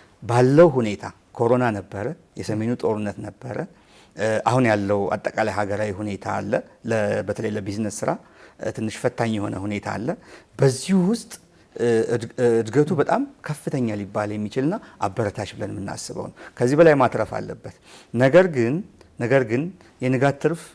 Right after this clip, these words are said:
ፋይናንሻል ትርፍ ብቻ አይደለም ብለን የምንወስደው ደግሞ ኢኮኖሚያዊ ትርፍም ጭምር አለን። እ፣ ለምሳሌ የወሰድን እንደሆነ ባህር ዳር ጨርቃጨርቅና ኮምቦልቻ ጨርቃጨርቅ ብቻቸውን ወደ ሁለት ሺህ አምስት መቶ ሰራተኛ ይዘዋል። እ፣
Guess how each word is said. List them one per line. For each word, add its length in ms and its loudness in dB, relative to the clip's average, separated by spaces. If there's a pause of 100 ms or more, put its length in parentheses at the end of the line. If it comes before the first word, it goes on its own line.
(260)
ፋይናንሻል 520 0
ትርፍ 280 -8
ብቻ 220 -14
አይደለም 320 -8
ብለን 220 -8
የምንወስደው 480 -8
ደግሞ 220 -2 (360)
ኢኮኖሚያዊ 560 -4
ትርፍም 420 -10
ጭምር 340 -12
አለን። 280 -18 (480)
እ፣ 120 0 (300)
ለምሳሌ 400 4
የወሰድን 380 0
እንደሆነ 360 -2 (420)
ባህር 220 2
ዳር 200 -2
ጨርቃጨርቅና 680 -6
ኮምቦልቻ 440 -6
ጨርቃጨርቅ 540 -6
ብቻቸውን 560 -6
ወደ 140 -4
ሁለት 240 -4
ሺህ 160 -10
አምስት 240 -8
መቶ 200 -10
ሰራተኛ 520 -10
ይዘዋል። 360 -14 (1000)
እ፣ 100 0